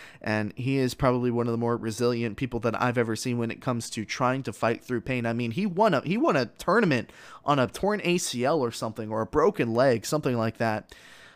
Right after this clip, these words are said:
Um, so you can never really count Tiger out in that aspect that, man, this is, this is probably a career-ending injury by any stretch of the imagination. Um, and it, it,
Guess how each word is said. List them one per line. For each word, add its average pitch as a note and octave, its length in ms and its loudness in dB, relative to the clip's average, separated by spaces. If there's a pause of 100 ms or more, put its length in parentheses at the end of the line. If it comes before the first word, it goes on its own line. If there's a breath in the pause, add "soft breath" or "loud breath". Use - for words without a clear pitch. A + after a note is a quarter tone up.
Um, G#2 460 -4 (120)
so - 140 -2
you C#3+ 140 0
can G#3 180 0
never A3+ 220 2
really D3+ 280 4
count D3 300 0
Tiger B2+ 360 2
out A#2 120 6
in - 80 -6
that B2 200 0
aspect A#2 400 -2
that, A2 200 -4
man, A2+ 480 -2
this D3 240 -2
is, D3 300 -2
this D#3+ 180 -2
is C4 80 -4
probably D#3+ 580 4
a C3 120 0
career-ending B2 720 0
injury A#2+ 340 0
by A2+ 200 2
any A#2+ 280 -2
stretch - 260 -2
of A#2 60 -6
the A#2 80 -2
imagination. A2 760 -4 (580 loud breath)
Um, A#2+ 340 2 (120)
and D3 160 -2 (120)
it, C#3 200 -4
it, D#3 180 -4